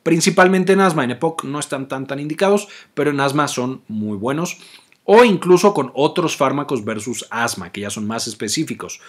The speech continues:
como los antileucotrienos o algún otro medicamento novedoso, podemos llegar a combinarlos y de nuevo disminuimos la necesidad de broncodilatadores y por lo tanto las posibles complicaciones que aparecen de su uso.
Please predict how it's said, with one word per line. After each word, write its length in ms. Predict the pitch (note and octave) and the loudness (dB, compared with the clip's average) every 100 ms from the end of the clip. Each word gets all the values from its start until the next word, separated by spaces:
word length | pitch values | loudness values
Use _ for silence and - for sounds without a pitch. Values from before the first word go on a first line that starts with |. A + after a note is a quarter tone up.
| - _ | -20 _
como 220 | - A2+ | -10 -6
los 180 | A2 A2 | -6 -6
antileucotrienos 1120 | C3 A2+ A2+ G#2+ G#2 F#2+ A2 C3+ D#3+ D#3 C#3 B2+ | -6 -4 -4 -4 -6 -6 -2 2 2 2 -2 -4
o 60 | |
algún 220 | G#2 G#2+ | -8 -8
otro 180 | G#2+ A2 | -8 -8
medicamento 480 | G#2+ F#2+ F#2+ G2 G2+ | -8 -10 -12 -12 -10
novedoso, 600 | G2 F2+ G#2 D#3+ G3 G3+ - - _ | -10 -8 -4 -4 -4 -6 -8 -20 _
podemos 340 | - G2+ A2 G#2 | -10 -6 -6 -4
llegar 180 | G2+ | -4
a 80 | G#2+ | -4
combinarlos 600 | G2+ G#2 D3 F3+ E3 G3+ | -6 -2 2 4 4 2
y 120 | - E3+ | 2 4
de 120 | G3+ | 6
nuevo 320 | F3 F3+ G#3 - - | 6 4 2 -10 -6
disminuimos 680 | B2+ A#2+ B2 B2 C#3 E3 | -2 0 -2 -2 -2 0
la 120 | C#3 | 0
necesidad 520 | A#2+ A2 A2 G#2 A2 A2 | 0 -2 -6 -6 -4 -4
de 80 | |
broncodilatadores 800 | A2 A#2 A#2+ D3+ D#3+ D#3+ F#3 G#3 | -6 -8 -4 0 2 4 4 4
y 40 | B2 | -2
por 180 | G#2+ | -6
lo 100 | G2+ | -8
tanto 260 | F#2+ A#2+ C3 | -6 -6 -4
las 140 | A#2 | -6
posibles 420 | - G2 G#2 A2 A2+ | -8 -12 -8 -8 -8
complicaciones 800 | F#2+ F2+ F2+ - - A#2 E3 F#3+ - - - | -12 -12 -14 -10 -6 -4 -6 -8 -16 -20 -8
que 80 | A2+ | -6
aparecen 480 | G#2+ G#2 F#2+ G2 | -4 -6 -6 -8
de 100 | G2+ | -6
su 160 | G#2+ E3+ | -2 2
uso. 360 | A#3+ C4 D3 | 4 4 0